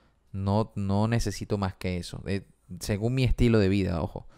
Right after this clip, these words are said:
Cada quien tiene su estilo de vida diferente, cada quien tiene sus responsabilidades diferentes. Bueno, yo creo que voy a tener que hacer un podcast porque hablo demasiado.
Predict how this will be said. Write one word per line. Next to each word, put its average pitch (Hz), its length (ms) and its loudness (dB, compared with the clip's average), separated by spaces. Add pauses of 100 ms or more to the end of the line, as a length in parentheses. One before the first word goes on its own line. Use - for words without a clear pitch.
(220)
Cada 95 200 2
quien 107 180 -2
tiene 107 160 0
su 101 120 -2
estilo 95 300 0
de 95 100 4
vida 92 140 4
diferente, 117 500 2
cada 95 200 2
quien 98 200 -6
tiene 98 180 0
sus 90 300 -2 (460)
responsabilidades 92 760 2
diferentes. 87 520 -4 (1160)
Bueno, 113 400 8
yo 104 160 2
creo 123 160 4
que - 80 4
voy 120 80 8
a - 20 2
tener 123 160 2
que 113 60 0
hacer 123 160 2
un 120 80 4
podcast 123 420 6
porque 104 360 2
hablo 107 220 10
demasiado. 101 580 6